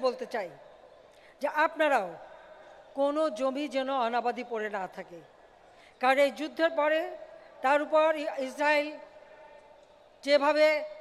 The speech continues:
আমাদের প্যালেস্টাইনিদের উপর আক্রমণ করে নারী শিশু হত্যা করছে, যেভাবে তারা একের পর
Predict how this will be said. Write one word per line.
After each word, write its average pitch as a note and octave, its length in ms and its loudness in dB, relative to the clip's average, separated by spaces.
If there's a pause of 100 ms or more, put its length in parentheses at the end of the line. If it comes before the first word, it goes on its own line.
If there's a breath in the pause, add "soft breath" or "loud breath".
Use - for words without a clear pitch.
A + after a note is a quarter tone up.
আমাদের C#4+ 280 2
প্যালেস্টাইনিদের C#4+ 760 -2
উপর C#4+ 120 0 (100)
আক্রমণ C#4 340 -4
করে D4 140 2 (440 loud breath)
নারী C#4 240 0
শিশু C#4 240 -10
হত্যা C4+ 260 -4
করছে, A3+ 280 -8 (1120)
যেভাবে D4 280 6 (100)
তারা C#4+ 160 2 (140)
একের D4 240 0
পর D4 100 2